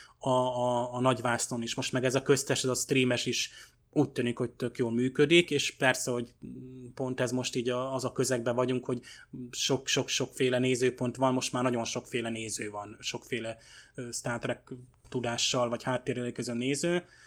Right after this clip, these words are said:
Összefoglalva, amin én gondolkoztam most az újranézés közben, hogy kinek ajánlanám ezt a, ö, például a Star Trek rajongókon belül, vagy nem rajongón, és a Star Trek-et nem ismerőkön belül, én végül is arra jutottam, hogy nem biztos, hogy ezt tenném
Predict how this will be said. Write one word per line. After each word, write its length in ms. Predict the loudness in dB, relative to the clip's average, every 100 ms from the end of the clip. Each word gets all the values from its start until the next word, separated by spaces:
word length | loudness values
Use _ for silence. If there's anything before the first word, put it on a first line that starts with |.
| -20 -20 _
Összefoglalva, 840 | 0 2 2 2 4 6 6 6 6
amin 200 | 4 4
én 180 | 4
gondolkoztam 600 | 4 2 0 -2 -2 0 0
most 240 | 0 -2
az 100 | 0
újranézés 640 | 2 2 2 0 0 -2 0
közben, 360 | 0 2 0
hogy 240 | 0 -2 -4 -20 _ _
kinek 340 | 2 4 4
ajánlanám 480 | 2 2 2 2 0
ezt 220 | -2 -2
a, 260 | -2 -2 -6 -12
ö, 20 | -10 -10 -12 -4
például 200 | -4 0
a 40 |
Star 200 | 4 4
Trek 180 | 2 0
rajongókon 500 | 0 2 0 0 4
belül, 300 | 6 6 4
vagy 140 | 4
nem 240 | 6 8 8
rajongón, 600 | 6 2 2 2 0 -2
és 180 | -4
a 40 | -4
Star 240 | -2 -2
Trek-et 320 | 0 -2 0
nem 140 | 0 0
ismerőkön 560 | 0 0 -2 -2 -2
belül, 360 | 0 2 2 0
én 140 | -2
végül 180 | 0 2
is 120 | 2
arra 220 | 4 4 4
jutottam, 460 | 2 0 0 0
hogy 200 | 0 -4 -6 -20 -20 -12
nem 220 | 2 6 6
biztos, 300 | 4 0 2
hogy 160 | 4
ezt 180 | 4 6
tenném 480 | 4 4 2 -2